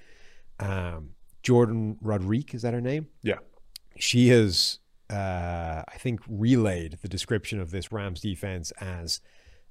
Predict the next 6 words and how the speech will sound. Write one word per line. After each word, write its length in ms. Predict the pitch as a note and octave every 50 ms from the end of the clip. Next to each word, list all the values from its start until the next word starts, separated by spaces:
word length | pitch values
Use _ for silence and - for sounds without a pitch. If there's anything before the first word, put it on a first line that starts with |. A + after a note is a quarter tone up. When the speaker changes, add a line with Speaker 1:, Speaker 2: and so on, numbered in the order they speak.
| - -
Speaker 1:
um, 420 | F#2 F2 E2+ E2+ E2 D#2 D2+ D2+ - _ _ _ _ _ _ _ _ _ _ _ _ _ - -
kind 240 | - - C3 C3
of 140 | B2+ A2 F#2
the, 160 | G2 B2 A#2 A#2
like, 160 | A#2 A#2 G2+
a, 360 | A2+ G#2 G2 F#2+ F#2 E2+ D#2+